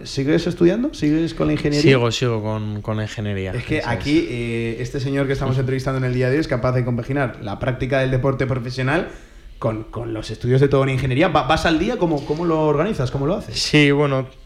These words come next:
Speaker 2: es cierto que con el tema de la selección también he perdido también clases,
Speaker 1: Clases,
Speaker 2: que también
Speaker 1: sí,
Speaker 2: es
Speaker 1: sí.
Speaker 2: normal, igual que si hay entrenamientos o
Speaker 1: ¿Pero,
Speaker 2: partidos
Speaker 1: pero es presencial
Speaker 2: en
Speaker 1: o, o,
Speaker 2: Es
Speaker 1: o
Speaker 2: presencial, es presencial
Speaker 1: o sea,
Speaker 2: de
Speaker 1: va a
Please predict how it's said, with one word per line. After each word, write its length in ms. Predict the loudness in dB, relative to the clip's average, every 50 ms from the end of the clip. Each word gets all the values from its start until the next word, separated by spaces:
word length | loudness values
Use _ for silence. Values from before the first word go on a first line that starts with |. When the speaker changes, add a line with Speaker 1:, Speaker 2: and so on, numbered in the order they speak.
| -10 -4
Speaker 2:
es 540 | -2 0 2 2 0 -2 -4 -6 -10 -8 -4
cierto 400 | 0 0 0 0 2 0 0 0
que 460 | 2 2 2 2 2 2 2 0 0 -2 -6 -12 -10
con 160 | -6 -4 -4 -4
el 100 | -4 -4
tema 260 | -2 -2 0 0 2
de 300 | 2 2 2 2 2 2
la 140 | 2 0 -2
selección 580 | -2 -4 -4 -4 -4 -6 -4 -2 -2 0 0
también 400 | 0 0 0 0 0 0 0 0
he 240 | 2 2 2 2 0
perdido 720 | 0 0 0 2 2 2 2 2 2 2 2 2 2 0
también 320 | 0 -2 -2 -2 -2 -4 -2
clases, 380 | 2 2 2 2 2 0 0 2
Speaker 1:
Clases, 200 | 2 2 2 0
Speaker 2:
que 40 | 0
también 240 | 0 0 0 0 0
Speaker 1:
sí, 40 | 0
Speaker 2:
es 60 | -2
Speaker 1:
sí. 20 | 0
Speaker 2:
normal, 460 | -2 -2 0 0 2 2 2 2 0
igual 320 | 0 0 -2 -2 -2 -2
que 320 | -2 -2 -2 -2 -2 -4 -6 -10 -20 -20 -20 -20
si 480 | -20 -12 -6 -4 -2 -2 0 0 0 0
hay 220 | 0 0 0 0
entrenamientos 680 | -2 -2 -2 -2 -2 -2 -2 -2 -2 -2 -2 -2 -4 -4
o 40 | -2
Speaker 1:
¿Pero, 40 | 0
Speaker 2:
partidos 200 | 2 2 2 4 4
Speaker 1:
pero 100 | 4 6
es 60 | 6
presencial 480 | 6 4 4 4 2 2 2 2 2 2
Speaker 2:
en 60 | 4
Speaker 1:
o, 60 | 2 2
o, 360 | 2 2 2 2 2 2 2 2
Speaker 2:
Es 100 | 0 2
Speaker 1:
o 40 |
Speaker 2:
presencial, 540 | 2 2 2 2 0 -2 -2 -2 0 0 0 -2
es 100 | -4 -4
presencial 360 | -4 -4 -2 -2 -2 0 0
Speaker 1:
o 40 | 0
sea, 80 | 2
Speaker 2:
de 80 | 2 2
Speaker 1:
va 60 |
a 20 | 4